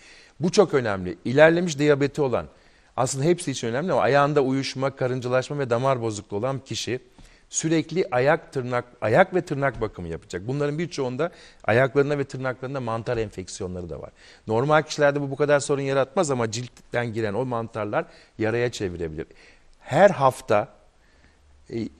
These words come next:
ayaklarını kontrol edecek. Küçük bir kırmızılık dahi olsa, çünkü belirti vermeden birden ilerleyebilir, doktoruna danışacak.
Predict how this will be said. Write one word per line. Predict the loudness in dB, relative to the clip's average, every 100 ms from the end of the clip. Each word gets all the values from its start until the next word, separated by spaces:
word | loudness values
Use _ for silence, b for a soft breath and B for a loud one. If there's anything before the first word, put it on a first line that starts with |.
| _ _ -6 2
ayaklarını | 4 4 2 -4
kontrol | -4 -6 -6 -8
edecek. | -8 -10 -12
Küçük | -8 -4 -4 0
bir | -2
kırmızılık | 2 2 4 2 0 0 4
dahi | 6 4 2
olsa, | 2 2 0 0 -2
çünkü | -6 -8 -4
belirti | -4 -4 -4 -2
vermeden | -2 -2 -4
birden | -4 -4
ilerleyebilir, | -2 -2 -2 -2 -2
doktoruna | -2 -2 0
danışacak. | 0 -2 -4 -8 -8